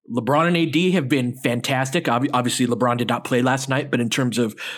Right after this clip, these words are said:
both health and play, like, A D was so freaking good last night. I had the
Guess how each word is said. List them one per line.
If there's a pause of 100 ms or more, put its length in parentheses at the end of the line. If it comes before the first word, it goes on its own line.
(120)
both
health
and
play,
like,
A
D
was
so
freaking
good
last
night.
I
had
the